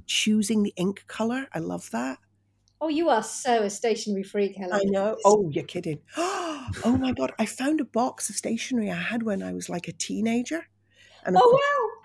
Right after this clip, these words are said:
Speaker 1: Yeah, yeah. And recently when I moved, there was, like, this, like, "What's in, this is super <laughs> heavy. What's in this?" And, uh, I opened it up and it was, um, you know, and all these, like, you know, like, they used to get, like, the little scented rubbers for your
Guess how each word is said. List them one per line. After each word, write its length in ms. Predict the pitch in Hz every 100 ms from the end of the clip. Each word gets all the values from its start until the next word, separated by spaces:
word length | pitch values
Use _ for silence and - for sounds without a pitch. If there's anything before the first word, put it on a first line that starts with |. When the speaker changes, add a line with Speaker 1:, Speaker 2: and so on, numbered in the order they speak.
| -
Speaker 1:
Yeah, 140 | 185 247
yeah. 380 | 294 294 330 233
And 100 | 208
recently 480 | 302 - 277 208
when 160 | 190 196
I 100 | 202
moved, 480 | 202 226 285 202 -
there 80 | 196
was, 100 | 190
like, 160 | 196
this, 240 | 202 196 -
like, 180 | 185 175
"What's 320 | 262 415 453
in, 160 | 466 381 -
this 160 | - -
is 120 | 494
super 600 | - - - - 277 - -
<laughs> 100 | -
heavy. 280 | - 220 - 349 370 330 -
What's 360 | 330 - - -
in 160 | 320 - 320 -
this?" 320 | - - - - - - - - -
And, 540 | 254 254 247 247 240
uh, 260 | 254 233 240 -
I 140 | 226
opened 260 | 277 285 277
it 100 | 285
up 260 | 320 -
and 140 | 269 220
it 140 | 185
was, 280 | 190 185 -
um, 200 | 165 165 _ - _ -
you 100 | 233
know, 100 | 247
and 120 | 226
all 140 | 190 220
these, 240 | 233 220
like, 160 | 202 -
you 80 | 240
know, 160 | 277 262
like, 180 | 254 202
they 80 | 240
used 160 | 254 -
to 60 | 269
get, 160 | 262
like, 160 | 240 -
the 80 | 226
little 140 | -
scented 560 | - - 262 269 285 262
rubbers 600 | 254 285 320 330 - - _ _
for 360 | - - - -
your 240 | 285